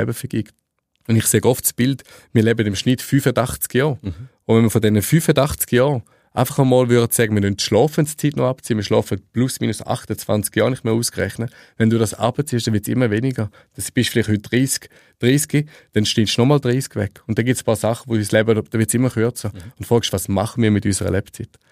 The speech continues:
Speaker 1: Was ma-, und das ist ein Geschenk, dass wir dürfen leben. Und wir sollen da mit dem auch würdigend umgehen.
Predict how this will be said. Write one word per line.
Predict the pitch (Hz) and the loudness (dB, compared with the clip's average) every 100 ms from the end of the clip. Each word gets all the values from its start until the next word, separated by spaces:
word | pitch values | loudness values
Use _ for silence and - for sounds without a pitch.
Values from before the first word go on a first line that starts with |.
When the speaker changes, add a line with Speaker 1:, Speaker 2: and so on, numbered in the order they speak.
| _ | _
Speaker 1:
Was | 101 98 | -4 -2
ma-, | 104 | -2
und | 117 127 | -2 0
das | 143 | 0
ist | 98 | 0
ein | - | 0
Geschenk, | - 98 143 - | 2 2 0 -4
dass | - | -4
wir | 107 | -2
dürfen | 95 101 | -2 -4
leben. | - 107 131 113 - - _ _ | -4 -2 -2 -6 -12 -20 _ _
Und | 104 101 | 4 6
wir | 95 | 4
sollen | - 104 | 4 2
da | 98 101 104 | 2 0 0
mit | 117 101 | -4 0
dem | 98 95 | 2 2
auch | 95 110 | 2 2
würdigend | 107 117 110 98 90 | 4 4 4 -2 -2
umgehen. | 110 175 165 | -2 -2 -4